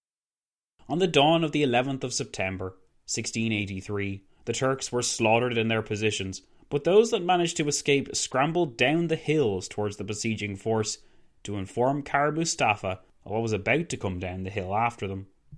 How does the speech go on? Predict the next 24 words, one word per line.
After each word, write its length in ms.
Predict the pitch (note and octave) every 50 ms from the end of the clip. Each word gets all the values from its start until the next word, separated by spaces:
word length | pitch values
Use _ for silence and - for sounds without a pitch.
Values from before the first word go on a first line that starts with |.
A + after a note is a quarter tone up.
| - _ _ _ - - - -
Mustafa, 680 | - E3+ F#3 - - G#3 G3 F#3 F3+ - F#3+ F#3 G3+ G3 - -
to 80 | - G#2+
this 180 | A2 G#2+ G#2+
point 380 | - - A2+ G#2+ A#2 B2+ - A#2
only 240 | G2+ G2 G2+ G2 G2
able 200 | G2 F#2+ G2 G2
to 160 | - G#2 G2
assume 500 | G2 - - - A#2+ A#2 A#2 A#2 C3 C#3
from 340 | - - G#2 F#2 F#2 F#2 - - _ _ -
which 220 | G#2+ G2+ - -
point 180 | - A2 G2+ F#2+
the 80 | G#2
relief 260 | G2+ G2+ G#2 G#2 G2+
force 300 | - - G#2+ G#2 G2 -
would 140 | - F#2 F#2+
come, 380 | - - C3+ C3 B2 A#2 A#2 - _ _ _ _ _ _ -
now 160 | - C#3+ F3
applied 520 | G3 F#3+ - F3 D#3+ D3+ D3+ D3+ D3+ D3
his 280 | - - C3+ D3 D#3+ F3
men 300 | F3 B2+ G#2 F#2+ F#2+ F#2+
with 140 | F#2+ F#2 -
this 160 | G#2+ G2+ G#2
new 220 | G2+ G#2 A#2 B2
intel 540 | A#2 A2+ A2 A2 G#2+ - G#2+ G2+ G2+ G2+ G2+